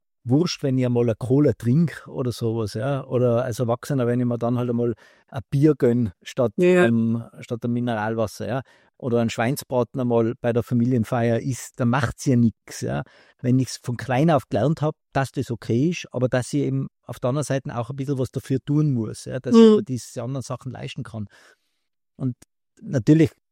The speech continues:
Speaker 1: auf der anderen Seite ist es ja schwierig, immer alles den Schulen umzuhängen, gell. Die,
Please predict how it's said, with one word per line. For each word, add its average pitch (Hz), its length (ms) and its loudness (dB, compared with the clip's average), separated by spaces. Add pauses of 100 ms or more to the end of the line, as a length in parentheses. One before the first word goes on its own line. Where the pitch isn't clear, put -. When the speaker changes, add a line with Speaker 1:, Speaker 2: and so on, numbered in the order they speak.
(520)
Speaker 1:
auf - 80 -12
der - 80 2
anderen 165 160 2
Seite 147 200 0
ist 127 80 -4
es 151 60 -4
ja 165 120 2
schwierig, 156 420 0
immer 151 240 -2
alles 143 220 0
den 127 120 -2
Schulen 151 320 -2
umzuhängen, 90 640 -6
gell. 117 180 -6 (160)
Die, 110 100 -4